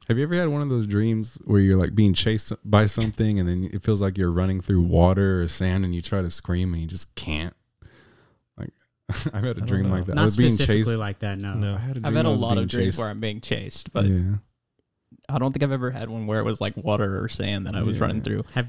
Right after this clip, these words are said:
Speaker 3: we've all
Speaker 1: Yeah.
Speaker 3: had super vivid nightmares before or no?
Speaker 4: Absolutely.
Speaker 2: Yes.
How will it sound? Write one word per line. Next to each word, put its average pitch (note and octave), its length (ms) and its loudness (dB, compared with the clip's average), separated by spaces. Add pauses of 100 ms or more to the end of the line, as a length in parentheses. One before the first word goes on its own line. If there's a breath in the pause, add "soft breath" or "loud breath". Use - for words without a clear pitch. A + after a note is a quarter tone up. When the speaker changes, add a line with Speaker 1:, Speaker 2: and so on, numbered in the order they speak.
(120)
Speaker 3:
we've D3 220 6
all C#3+ 160 4
Speaker 1:
Yeah. A#2 60 -4
Speaker 3:
had A#2+ 320 -2
super - 480 -6
vivid A2+ 340 0
nightmares A#2 500 2
before C3+ 460 2
or A2+ 40 -2
no? G2+ 120 -6
Speaker 4:
Absolutely. G2 680 0
Speaker 2:
Yes. - 120 -10